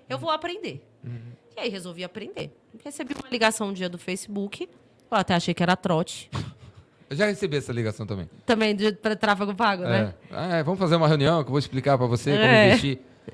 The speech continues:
Speaker 2: É essa?
Speaker 1: No começo foi até bom, foi muito bom pra gente, né? Depois acaba ficando um pouco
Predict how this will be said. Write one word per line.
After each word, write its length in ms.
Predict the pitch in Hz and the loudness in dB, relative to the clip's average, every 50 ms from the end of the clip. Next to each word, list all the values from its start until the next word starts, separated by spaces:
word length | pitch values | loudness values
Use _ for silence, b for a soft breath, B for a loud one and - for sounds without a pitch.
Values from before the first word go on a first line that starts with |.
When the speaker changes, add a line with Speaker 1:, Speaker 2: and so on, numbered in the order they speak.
| - - - | -16 -8 -4
Speaker 2:
É 300 | 311 359 359 370 370 123 131 | -4 -2 0 2 4 6 6
essa? 260 | 180 214 - - - | 6 6 4 0 0
Speaker 1:
No 100 | 285 370 | 0 2
começo 360 | - - 415 359 330 320 330 | 6 6 8 8 8 8 6
foi 100 | 381 339 | 6 4
até 160 | 302 302 302 285 | 6 6 4 4
bom, 240 | 277 320 277 233 | 4 4 2 4
foi 140 | 208 233 233 | 2 2 0
muito 160 | 226 233 233 | 0 -2 -2
bom 160 | 240 277 254 240 | -2 -2 -2 -2
pra 180 | 254 247 262 | -4 -6 -6
gente, 380 | 285 294 226 165 165 165 - 185 | -6 -6 -8 -8 -10 -12 -14 -14
né? 120 | 175 170 | -14 -10
Depois 280 | 170 175 175 - 196 190 | -10 -10 -8 -8 -6 -6
acaba 320 | 220 220 - 233 220 226 | -4 -2 -2 -2 -2 -2
ficando 240 | 226 - 254 233 233 | -4 -4 -4 -4 -4
um 40 | 233 | -4
pouco 560 | 254 226 226 233 254 240 240 233 226 214 202 | -4 -4 -2 0 0 2 2 2 0 0 -4